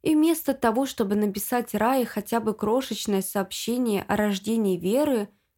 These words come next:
я просто исчезла из соцсетей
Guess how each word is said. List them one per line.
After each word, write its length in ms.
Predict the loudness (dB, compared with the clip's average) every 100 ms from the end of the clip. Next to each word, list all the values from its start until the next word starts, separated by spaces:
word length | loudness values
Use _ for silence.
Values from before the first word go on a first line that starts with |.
| -6
я 260 | 0 2 2
просто 580 | 2 2 2 0 -2
исчезла 760 | -2 -4 -2 2 2 2 0 0
из 200 | -2 -2
соцсетей 1000 | -2 -2 -2 -2 -6 -4 0 2 2 -2